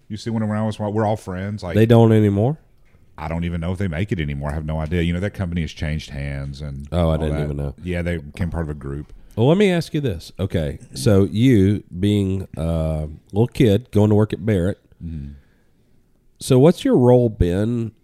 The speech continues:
Speaker 2: And, and I kinda know some of this, and, and, and what was the first gun you were really involved in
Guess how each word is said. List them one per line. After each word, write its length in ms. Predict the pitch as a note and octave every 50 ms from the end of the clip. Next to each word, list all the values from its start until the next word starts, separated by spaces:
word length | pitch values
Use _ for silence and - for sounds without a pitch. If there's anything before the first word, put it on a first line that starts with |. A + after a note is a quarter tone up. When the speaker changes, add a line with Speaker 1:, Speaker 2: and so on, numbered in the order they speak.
| _ _
Speaker 2:
And, 580 | - F2+ F#2 F2+ F2 F2 E2+ E2+ E2+ E2+ E2 - - _ _
and 140 | G#2+ G2+ G2
I 100 | G#2 B2
kinda 240 | - - D#3+ C#3 G#2
know 160 | F#2+ F#2 F2
some 260 | D#2+ - - F2 F2
of 80 | F2+ E2+
this, 320 | F2 F2 F2 F2 - - -
and, 300 | - F2+ F2+ E2+ E2 D#2+ - -
and, 340 | - G2 F#2 E2+ D#2+ - -
and 320 | - F2 F2 E2 E2 - - -
what 340 | - G2+ G2+ A2+ C#3 C#3+ -
was 180 | F3 E3 -
the 100 | - C3+
first 420 | - - B2 A#2 A2+ G2+ - - -
gun 360 | G2 G2 F#2 F2+ F2+ F2 E2+
you 140 | E2+ F2 F2+
were 100 | F2+ E2+
really 500 | E2 E2 E2 E2 E2 D#2+ D#2 D#2+ F2 - _ _ _ _ _ _ _
involved 600 | F#2+ F#2 F2+ D#2+ E2 D#2+ D#2+ D#2+ D#2+ D#2 D2+ D#2+
in 400 | D#2 D2+ D2 C#2+ C#2+ D2 F#2